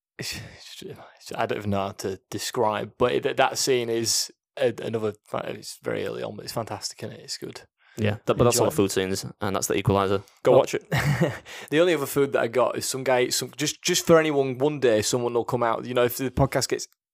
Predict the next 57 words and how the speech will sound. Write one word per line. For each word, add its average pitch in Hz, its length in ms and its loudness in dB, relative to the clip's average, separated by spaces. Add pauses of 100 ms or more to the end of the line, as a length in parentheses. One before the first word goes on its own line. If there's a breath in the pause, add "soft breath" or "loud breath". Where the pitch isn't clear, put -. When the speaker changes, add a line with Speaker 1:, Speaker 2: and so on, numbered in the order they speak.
(140)
Speaker 1:
any 151 240 -2
bigger, 247 380 0
even 180 160 -4
a 165 60 -2
tiny 180 320 0
bit, - 160 2
someone 165 260 -2
will 131 120 -4
be 117 60 -4
like, 104 180 0
"Well, 120 100 6
they 139 140 4
missed, 175 320 0 (160)
<laughs> - 180 -14
they 175 80 4
missed, 202 400 2 (540 loud breath)
they 175 100 4
missed 240 260 2
this." 208 300 8
So, 151 600 8
um, 143 100 0
yes, 151 260 6
some, 151 400 -2
some 147 180 -4
bloke, 135 200 6
I 123 40 2
think 139 120 -4
it's 127 100 -10
Bill 131 160 4
Pullman, 127 480 2
does 123 240 2
eat 123 160 -2
some 120 140 -6
soup 120 360 0
with 117 140 2
him 113 300 0
at 110 100 -6
his 107 120 -2
house. 107 600 -2
Just - 200 -8
before 117 260 0
you 113 80 0
point 107 240 0
that 95 160 0
out, 104 160 0
Speaker 2:
Oh, 107 120 6
I 101 80 8
Speaker 1:
yes, 92 60 4
Speaker 2:
missed 110 120 4
Speaker 1:
he 123 40 4
has 117 120 6
Speaker 2:
that - 40 2
Speaker 1:
some - 100 4
Speaker 2:
one. - 80 0
Speaker 1:
like, 120 240 2
brothy 131 400 2
soup, 123 380 4